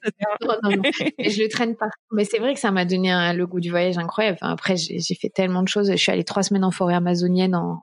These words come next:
Speaker 2: en hamac. Enfin, voilà, c'était, j'ai vécu, euh, trois mois en Afrique du Sud, j'ai vécu trois mois au Brésil. Euh, mais j'ai,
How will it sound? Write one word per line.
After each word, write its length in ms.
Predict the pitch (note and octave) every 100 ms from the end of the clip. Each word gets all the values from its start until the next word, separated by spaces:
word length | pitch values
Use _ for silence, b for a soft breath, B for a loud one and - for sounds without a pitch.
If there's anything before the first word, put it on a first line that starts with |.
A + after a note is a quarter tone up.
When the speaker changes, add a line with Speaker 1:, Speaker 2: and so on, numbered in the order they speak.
| -
Speaker 2:
en 240 | - -
hamac. 600 | - F2 F#2 G2 F#2+ - - - - B B B B -
Enfin, 220 | G3+ F3+
voilà, 220 | F3+ G3
c'était, 400 | E3 F#3 E3 E3 E3
j'ai 120 | F#3+
vécu, 380 | F#3+ F#3+ G#3 F#3+
euh, 300 | F3 E3+ E3+ -
trois 180 | - G#3
mois 160 | F#3+ F3
en 40 |
Afrique 260 | F3 F3 F3+
du 40 |
Sud, 180 | F#3+ A3+
j'ai 120 | G3+
vécu 160 | E3+ _
trois 120 | - E3
mois 120 | D#3+
au 40 |
Brésil. 580 | E3 E3+ F#3 G#3+ A#3 A3+
Euh, 160 | F3+ E3+ B B B _
mais 80 | G3+
j'ai, 340 | F3 F3+ F#3